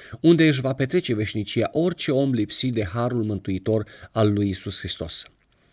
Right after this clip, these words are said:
Personajele prezentate în capitolul anterior reprezintă scenariile diferite de care vor avea parte oamenii condamnați pentru veșnicie,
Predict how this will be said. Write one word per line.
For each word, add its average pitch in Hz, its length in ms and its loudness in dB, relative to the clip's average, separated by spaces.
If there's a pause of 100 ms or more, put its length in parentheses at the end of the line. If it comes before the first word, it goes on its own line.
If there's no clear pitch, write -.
(200)
Personajele 160 680 2
prezentate 127 580 -2
în 110 60 -2
capitolul 104 520 -2
anterior 95 540 0 (380)
reprezintă 139 600 2
scenariile 143 720 0
diferite 120 640 -2 (260)
de 127 120 2
care 135 240 0
vor 131 160 -2
avea 156 200 0
parte 135 280 -4
oamenii 120 400 0
condamnați 101 640 -2
pentru 104 240 -4
veșnicie, 98 640 -4